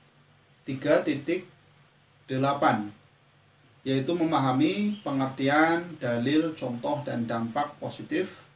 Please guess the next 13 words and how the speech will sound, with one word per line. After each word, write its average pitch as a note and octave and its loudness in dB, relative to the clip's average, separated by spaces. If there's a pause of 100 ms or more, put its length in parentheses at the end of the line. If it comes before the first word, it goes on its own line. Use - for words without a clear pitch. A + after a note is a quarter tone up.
(340)
sifat - -2 (480)
husnuzon, A#2+ -2 (600)
tawadu, B2 -2 (360)
tasamuh, C3+ -2 (320)
dan D#3 -4
ta'awun. C3+ -2 (520)
Ya, B2+ -4
ini B2 -6
penting C#3+ 0 (480)
agar D3 2 (320)
nantinya A#2+ -4
kalian B2 -4
tentu D3+ -2